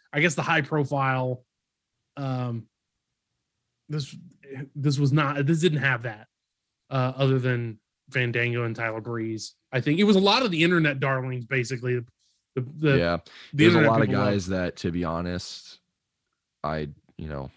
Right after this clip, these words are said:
Speaker 1: weren't seeing
Speaker 2: don't
Speaker 1: a
Speaker 2: know
Speaker 1: lot
Speaker 2: if
Speaker 1: of
Speaker 2: they
Speaker 1: time or
Speaker 2: don't know if they had much of a plan for when they picked him up in the first place.
Speaker 1: Right. Uh,
Speaker 2: Like,
Speaker 1: that's been one of
Speaker 2: like,
Speaker 1: the
Speaker 2: a lot
Speaker 1: recent
Speaker 2: of these guys are
Speaker 1: criticisms.
Speaker 2: cruiserweights, which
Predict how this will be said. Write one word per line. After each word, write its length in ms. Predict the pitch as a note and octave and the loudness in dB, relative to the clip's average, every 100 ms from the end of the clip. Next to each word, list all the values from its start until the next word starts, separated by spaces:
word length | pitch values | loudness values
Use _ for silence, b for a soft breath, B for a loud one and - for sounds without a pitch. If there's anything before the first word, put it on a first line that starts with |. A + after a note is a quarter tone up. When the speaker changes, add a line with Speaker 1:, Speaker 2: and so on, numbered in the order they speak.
| _ _ | _ _
Speaker 1:
weren't 260 | C#3 E3 C#3+ | -4 -4 -2
seeing 200 | - C#3+ | 2 2
Speaker 2:
don't 40 | |
Speaker 1:
a 60 | C3+ | 4
Speaker 2:
know 40 | |
Speaker 1:
lot 60 | F#2+ | 2
Speaker 2:
if 40 | F2+ | 2
Speaker 1:
of 40 | |
Speaker 2:
they 100 | G2 | 0
Speaker 1:
time 360 | F#2+ C3 C3 A#2+ | 0 0 -2 0
or 40 | |
Speaker 2:
don't 220 | A#2 A2 | 4 6
know 160 | G#2+ G#2 | 6 6
if 120 | F#2+ | 4
they 120 | F#2+ F#2+ | 2 2
had 240 | F#2 F#2 | 2 2
much 200 | F#2+ F2+ | 0 0
of 80 | E2+ | -2
a 40 | D#2 | -2
plan 320 | - F#2 F2 | -2 0 -2
for 320 | - G2+ F#2 | 0 2 2
when 140 | F2+ | 2
they 100 | D2+ | -2
picked 240 | D#2 - - | -2 -2 0
him 100 | F2+ | 0
up 180 | E2+ - | 0 -2
in 60 | |
the 80 | D2 | -4
first 340 | - F2 E2 | -2 -2 -2
place. 560 | - E2+ E2+ E2+ - - _ _ _ _ _ _ _ - | -2 2 2 0 -8 -14 _ _ _ _ _ _ _ -14
Speaker 1:
Right. 420 | A#2+ A#2 C3 - _ _ _ C#3+ | -8 -4 -4 -6 _ _ _ -2
Uh, 220 | C3+ C3+ | 2 2
Speaker 2:
Like, 100 | - | 2
Speaker 1:
that's 180 | C#3 C#3 | 0 0
been 220 | D3+ D3 | 0 2
one 140 | C#3+ | 2
of 260 | C#3+ C#3 A#2+ _ _ _ _ - | 2 -2 -6 _ _ _ _ -2
Speaker 2:
like, 140 | G2 | 2
Speaker 1:
the 80 | G2 | 4
Speaker 2:
a 20 | |
lot 80 | G2 | 6
Speaker 1:
recent 180 | G2 G2+ | 6 6
Speaker 2:
of 80 | G2 | 6
these 180 | G#2 G2 | 4 6
guys 240 | G2+ G2 | 4 4
are 60 | F2 | 2
Speaker 1:
criticisms. 360 | E2 F#2+ F#2 | 2 4 4
Speaker 2:
cruiserweights, 640 | F#2 F#2 F2+ F#2+ - - - | 4 4 4 2 -2 -10 -2
which 580 | F#2+ E2 - - - | -2 0 -4 -8 -8